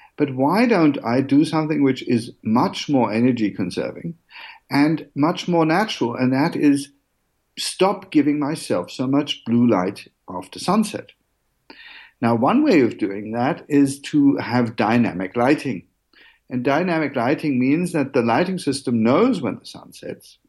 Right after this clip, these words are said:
at different times of year, for example, and then it just dynamically takes all the blue parts of the spectrum out of the lighting.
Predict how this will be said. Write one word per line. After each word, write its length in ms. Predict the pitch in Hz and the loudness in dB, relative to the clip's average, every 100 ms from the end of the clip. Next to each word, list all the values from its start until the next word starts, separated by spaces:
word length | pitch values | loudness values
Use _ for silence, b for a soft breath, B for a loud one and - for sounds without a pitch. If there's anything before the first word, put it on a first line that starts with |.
| _ | _
at 140 | 98 | -10
different 340 | - 101 113 90 | -6 -4 -2 -4
times 320 | 92 85 82 | -4 -8 -6
of 120 | 87 | -4
year, 200 | 135 339 | 0 2
for 240 | - 90 - | 2 -4 -8
example, 560 | - - - 190 247 _ _ B B B B B | -12 -18 -12 -10 -10 _ _ B B B B B
and 160 | - 165 | -2 2
then 140 | 226 | 4
it 180 | 330 311 | 2 2
just 600 | - 170 - - - - | 2 0 -2 -16 -20 -8
dynamically 640 | 123 123 127 127 196 - 185 | 0 0 2 0 -2 -4 -6
takes 380 | - 127 127 - | 0 -2 -2 -4
all 280 | - 135 | 0 2
the 80 | 156 | 2
blue 680 | 135 - 147 196 196 127 - _ _ _ _ | -4 -6 -2 0 2 2 0 _ _ _ _
parts 440 | 127 101 104 - - | -2 -2 -2 -10 -8
of 180 | 107 98 | -6 -6
the 80 | - | -6
spectrum 520 | - 95 90 107 98 | -4 -4 -4 -6 -6
out 220 | 85 98 | -4 -4
of 120 | 120 107 | -4 -2
the 100 | 101 | -2
lighting. 480 | 78 65 - 180 | -2 -6 -12 -16